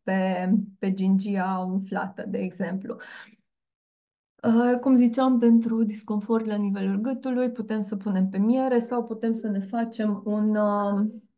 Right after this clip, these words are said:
putem să ne facem un, um, să ne facem gargară. Cum facem gargară? Punem bicarbonat de sodiu, câteva picături de ulei, de ulei esențial, amestecăm cu puțină apă și,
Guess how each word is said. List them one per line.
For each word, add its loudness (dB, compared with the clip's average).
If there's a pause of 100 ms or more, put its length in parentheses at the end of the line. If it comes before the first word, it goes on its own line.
(1300)
putem 0
să -2
ne 2
facem -4
un, -2
um, -2 (380)
să -6
ne 2
facem 0
gargară. -2
Cum -4
facem -6
gargară? 0 (320)
Punem 4
bicarbonat 2
de -2
sodiu, -6
câteva 2
picături -4
de -2
ulei, -2
de 2
ulei 2
esențial, -2 (340)
amestecăm 2
cu -8
puțină -2
apă 2
și, -2